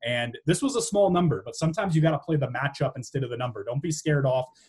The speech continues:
just because the books have nailed it more or less. In this case, uh, I was able to push half of this, uh, and win the other side on the under two, under two and a half. Wolves had the one nil lead late. If you were watching this game an hour in, sixty-five minutes in, seventy minutes in,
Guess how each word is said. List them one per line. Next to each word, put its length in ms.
just 160
because 360
the 100
books 540
have 400
nailed 360
it 200
more 280
or 60
less. 300
In 100
this 160
case, 280
uh, 220
I 80
was 200
able 320
to 200
push 260
half 400
of 160
this, 360
uh, 320
and 220
win 300
the 120
other 220
side 420
on 120
the 180
under 340
two, 320
under 220
two 240
and 80
a 60
half. 340
Wolves 260
had 220
the 80
one 240
nil 200
lead 200
late. 220
If 100
you 80
were 80
watching 320
this 140
game 180
an 80
hour 300
in, 120
sixty-five 540
minutes 240
in, 100
seventy 280
minutes 280
in, 160